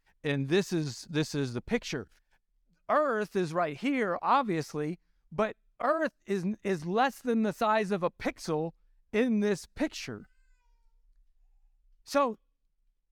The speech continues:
go back to the, why would God, in this big, grand, expansive universe, want to do with this pale blue dot, this little bitty,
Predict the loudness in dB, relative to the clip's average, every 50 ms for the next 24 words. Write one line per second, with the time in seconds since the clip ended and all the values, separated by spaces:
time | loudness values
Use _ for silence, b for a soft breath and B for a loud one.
0 | _ _ _ -10 -2 0 0 2 2 2 2 2 0 -2 -4 -4 -6 -2 2 4
1 | 4 4 4 0 -2 -4 -4 -2 2 4 4 6 6 4 4 4 4 2 0 -4
2 | -12 _ _ _ _ _ _ _ _ -2 0 2 2 2 0 -2 -6 -14 -20 -20
3 | _ _ _ -8 -4 -2 -2 0 0 0 0 0 -2 -2 -4 -8 -16 _ _ _
4 | _ _ -8 -4 -2 2 2 4 4 4 4 2 2 0 0 -2 -4 -8 -8 -6
5 | -6 -6 -6 -8 -14 -8 -2 0 2 4 4 2 0 0 0 2 2 2 2 0
6 | -8 _ _ _ _ _ -8 -4 0 2 2 4 4 2 2 0 0 -2 -2 0
7 | 0 -2 -2 -4 -10 -16 -18 _ _ _ _ _ _ -4 0 0 0 0 0 -2
8 | -4 -4 -2 -2 -2 0 0 2 0 0 0 -2 -2 _ -2 -4 -4 -4 -6 -12
9 | -8 -4 -2 0 0 0 0 0 0 -2 -4 -8 _ _ -6 -2 0 0 2 2
10 | 0 -2 -4 -8 _ _ _ _ _ _ _ 0 2 4 4 4 2 2 0 -2
11 | -2 -2 -2 -4 -12 _ -8 0 2 2 4 4 2 0 -2 -2 -2 -2 -2 -2
12 | -4 -4 -6